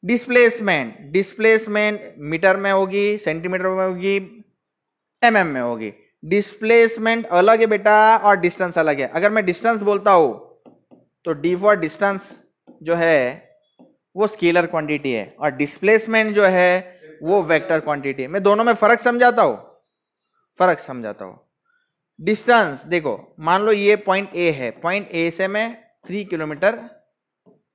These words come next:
टुवर्ड्स राइट गया,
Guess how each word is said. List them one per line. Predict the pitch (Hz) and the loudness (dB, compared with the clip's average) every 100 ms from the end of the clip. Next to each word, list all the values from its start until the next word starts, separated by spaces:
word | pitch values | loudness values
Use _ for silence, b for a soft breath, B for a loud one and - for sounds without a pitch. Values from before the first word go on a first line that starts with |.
| _ _ _ _ _ - | _ _ _ _ _ -8
टुवर्ड्स | 202 226 226 160 123 - - _ _ _ _ _ _ _ - | 0 4 6 6 2 -4 -20 _ _ _ _ _ _ _ -10
राइट | 117 160 180 160 | 0 2 2 -2
गया, | 120 98 - | -4 -6 -10